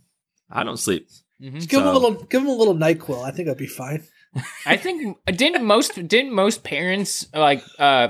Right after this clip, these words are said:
Speaker 2: you know, like, ten years ago or something, usually give their kid, like, liquor, like, drench their, their bi-, their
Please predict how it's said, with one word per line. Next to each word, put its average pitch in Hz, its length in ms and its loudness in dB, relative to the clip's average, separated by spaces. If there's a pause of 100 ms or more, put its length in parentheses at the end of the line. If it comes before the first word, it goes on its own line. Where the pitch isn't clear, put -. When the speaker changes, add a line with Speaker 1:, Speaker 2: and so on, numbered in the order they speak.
Speaker 2:
you 151 160 -2
know, 123 180 2
like, 117 220 -2
ten 143 240 0
years 135 240 -2
ago 143 260 2
or 143 120 0
something, 156 640 -4 (340)
usually 143 380 2
give 127 220 0
their 127 320 4
kid, 127 460 0
like, 104 280 0
liquor, 127 340 -2
like, 110 240 0 (460)
drench 131 340 -2
their, 113 400 2 (240)
their 113 320 2
bi-, 117 380 -4
their 117 220 -2